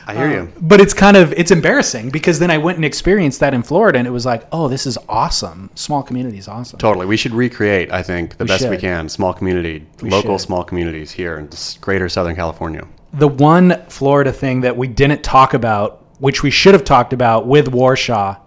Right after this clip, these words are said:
Speaker 2: when we recorded last, was you driving him the wrong direction.
Speaker 1: That was the best part.
Speaker 2: It was the best.
Speaker 1: Yeah, it was really good.
Speaker 2: <laughs> It was so good. You wrote about it on Beach Grit, but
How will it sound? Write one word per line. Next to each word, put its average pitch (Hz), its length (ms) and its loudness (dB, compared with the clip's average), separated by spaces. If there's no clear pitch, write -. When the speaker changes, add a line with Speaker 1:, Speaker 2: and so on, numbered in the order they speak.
Speaker 2:
when 135 160 2
we 131 80 2
recorded 120 420 -4
last, 147 320 2
was 120 240 0
you 131 220 2
driving 120 420 0
him 135 160 0
the 120 80 0
wrong 117 240 0
direction. 110 640 -2
Speaker 1:
That 110 80 4
was 110 120 4
the - 80 -4
best 92 260 -2
part. 82 340 -4
Speaker 2:
It 202 40 -2
was 185 140 0
the 190 120 -2
best. 185 480 2
Speaker 1:
Yeah, 104 260 4
it 98 60 -2
was 107 100 -2
really 110 240 4
good. 92 300 0
Speaker 2:
<laughs> - 40 -8
It - 140 4
was 185 180 4
so 185 280 6
good. 180 340 6
You 190 180 8
wrote 165 260 8
about 139 180 6
it 135 80 4
on 135 140 4
Beach 143 280 0
Grit, 123 380 0
but 139 420 4